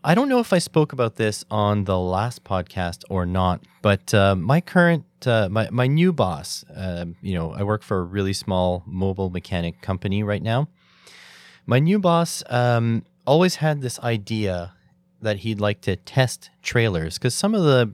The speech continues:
the work he does includes, you know, maintenance on, uh, sort of like, um, you know, like lawn care equipment, um, A T Vs, motorcycles,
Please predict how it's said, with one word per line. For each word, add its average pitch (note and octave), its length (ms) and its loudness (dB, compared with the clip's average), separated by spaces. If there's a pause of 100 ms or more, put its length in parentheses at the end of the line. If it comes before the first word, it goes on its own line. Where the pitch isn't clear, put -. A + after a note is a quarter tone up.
the A2+ 200 0
work A2+ 260 0
he A2 120 -6
does F#2+ 320 0
includes, G#2+ 680 -2 (520)
you G#2 120 -4
know, F#2+ 120 2
maintenance G2+ 680 2
on, F2+ 500 -2 (600)
uh, F#2 240 -2
sort G#2 280 0
of F2+ 140 -4
like, F2 400 -2
um, E2 720 -4 (280)
you B2 340 -4
know, F#2+ 140 4
like F2 200 -4
lawn C3 280 2
care C#3+ 220 0
equipment, C3+ 880 0
um, E2+ 640 -2 (280)
A G#2+ 120 -4
T G2 240 -4
Vs, G2 640 -2 (200)
motorcycles, F2+ 960 -2